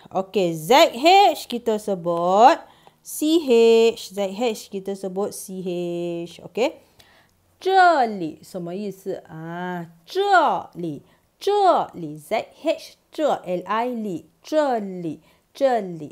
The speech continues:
Ha, celi. Jom kita tulis maksud dia.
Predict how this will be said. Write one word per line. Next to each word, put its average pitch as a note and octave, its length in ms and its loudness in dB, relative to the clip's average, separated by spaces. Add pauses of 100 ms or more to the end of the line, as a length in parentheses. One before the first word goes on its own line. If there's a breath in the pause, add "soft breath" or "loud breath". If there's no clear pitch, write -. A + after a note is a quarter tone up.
(140)
Ha, D3+ 240 -12
celi. C#4+ 380 2
Jom F#3+ 180 -4
kita F3 380 -10
tulis C4+ 420 -2
maksud E3+ 380 -10
dia. D3+ 80 -8